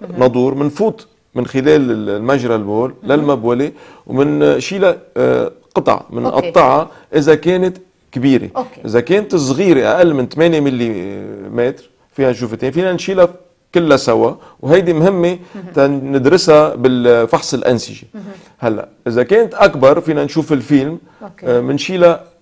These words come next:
Speaker 2: قطع، وهون في تبعثر بال-، بالخلايا داخل المبولة.
Speaker 1: مهم.
Speaker 2: وهالخلايا الم-، السرطانية فيها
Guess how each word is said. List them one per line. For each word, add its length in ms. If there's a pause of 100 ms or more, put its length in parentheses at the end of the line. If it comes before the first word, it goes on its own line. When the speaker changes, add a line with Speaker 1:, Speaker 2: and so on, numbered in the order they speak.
(120)
Speaker 2:
قطع، 480
وهون 600
في 200
تبعثر 580
بال-، 400
بالخلايا 720 (240)
داخل 420
المبولة. 640
Speaker 1:
مهم. 240 (600)
Speaker 2:
وهالخلايا 520
الم-، 200
السرطانية 1200
فيها 280